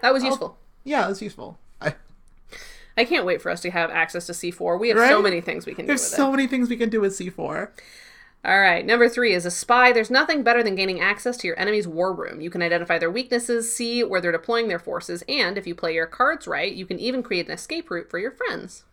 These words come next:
Speaker 2: Yeah, I'll take that.
Speaker 1: You wouldn't have otherwise.
Speaker 2: I might not have otherwise, but I also think, like, I
Speaker 1: I
Speaker 2: think the, like, specific concept of not just,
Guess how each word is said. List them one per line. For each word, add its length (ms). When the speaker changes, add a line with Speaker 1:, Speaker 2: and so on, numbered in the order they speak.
Speaker 2:
Yeah, 140
I'll 100
take 180
that. 340
Speaker 1:
You 100
wouldn't 280
have 120
otherwise. 680
Speaker 2:
I 240
might 340
not 200
have 100
otherwise, 840
but 120
I 80
also 260
think, 240
like, 320
I 120
Speaker 1:
I 40
Speaker 2:
think 300
the, 140
like, 280
specific 640
concept 580
of 440
not 420
just, 840